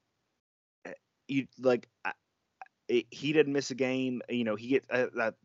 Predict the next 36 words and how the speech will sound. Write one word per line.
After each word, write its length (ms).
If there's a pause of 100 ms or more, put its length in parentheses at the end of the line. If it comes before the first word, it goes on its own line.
(140)
do 160
think 160
he 80
missed 240
one 180
game 200
in 80
his 100
last 240
two 100
years, 220
but 220 (600)
he 200
got 220
hurt 240
against 340
Texas 300
A 60
and 140
M, 160
came 260
back, 200
it, 200 (200)
came 180
back 220
in, 340
made 220
big 220
plays, 480
like, 180 (500)
gutted 240
it 100
out 180
versus 220
Alabama. 600
Like, 200